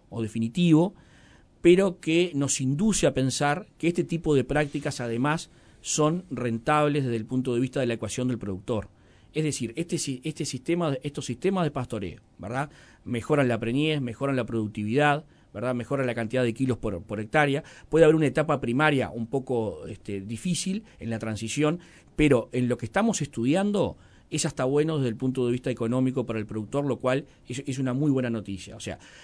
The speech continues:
se están estudiando muchos predios, la realidad es muy distinta porque una cosa es la pastura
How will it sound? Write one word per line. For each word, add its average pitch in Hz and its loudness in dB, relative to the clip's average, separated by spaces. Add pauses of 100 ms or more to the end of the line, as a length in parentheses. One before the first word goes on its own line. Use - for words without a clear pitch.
se - -8
están 175 0
estudiando 151 2
muchos 135 -2
predios, 170 4
la 120 -2
realidad 117 0
es 127 0
muy 135 2
distinta 143 -2
porque 113 -6
una 120 -4
cosa 127 -4
es 113 -2
la 117 -6
pastura 107 -4